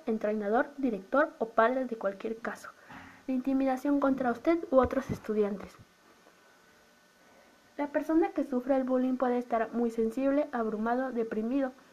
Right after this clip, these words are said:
sobre lo que pasa y con miedo a hablar de ello. Puede sentirse sin poder e incapaz de escapar del bullying.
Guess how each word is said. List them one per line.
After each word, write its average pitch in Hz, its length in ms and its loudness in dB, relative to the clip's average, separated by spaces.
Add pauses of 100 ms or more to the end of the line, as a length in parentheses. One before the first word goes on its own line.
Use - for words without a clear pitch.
(680)
sobre 277 340 8
lo 262 200 2
que 226 120 0
pasa 247 520 -2 (360)
y 277 120 -2
con 277 220 6
miedo 311 220 6
a 339 40 8
hablar 277 280 4
de 262 220 4
ello. 240 240 -2 (1200)
Puede 330 280 8
sentirse 254 440 0
sin 240 280 0
poder 214 440 2 (260)
e 254 100 2
incapaz 226 640 -2
de 220 80 -4
escapar 196 480 -8
del 196 180 -6
bullying. 196 360 -6